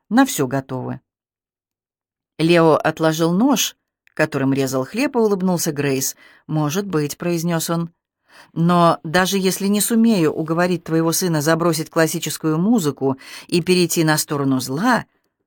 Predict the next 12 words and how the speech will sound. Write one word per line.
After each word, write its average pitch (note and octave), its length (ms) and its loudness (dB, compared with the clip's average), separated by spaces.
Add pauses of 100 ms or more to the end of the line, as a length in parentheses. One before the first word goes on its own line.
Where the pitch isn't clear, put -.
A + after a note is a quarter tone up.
(540)
от C3+ 140 -4
своих C#3 280 -2
слов F3+ 340 -2
всё - 180 -6
равно D3 240 0
не D#3 120 0
отказываюсь. C#3 800 -4
Он G3+ 140 2
у G3+ 60 2
тебя G3 260 2
отличный G3+ 480 -2
парень". G3 460 -4